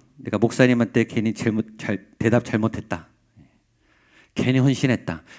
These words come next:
짐이 무거운 것처럼 보입니다. 그 짐 안 지면요, 다른 짐은 가벼운 줄 아십니까?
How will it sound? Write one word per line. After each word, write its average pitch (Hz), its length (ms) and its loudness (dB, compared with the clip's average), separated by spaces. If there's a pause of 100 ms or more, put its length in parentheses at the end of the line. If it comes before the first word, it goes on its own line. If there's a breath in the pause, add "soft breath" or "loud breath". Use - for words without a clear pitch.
(160 soft breath)
짐이 120 520 -2 (500 soft breath)
무거운 110 600 2
것처럼 101 440 -6
보입니다. 78 460 -14 (1080 soft breath)
그 - 140 -6
짐 120 180 -2
안 92 160 -2
지면요, 95 360 -2
다른 104 400 -6
짐은 101 240 -6
가벼운 92 380 -4
줄 87 100 -6
아십니까? 78 540 -12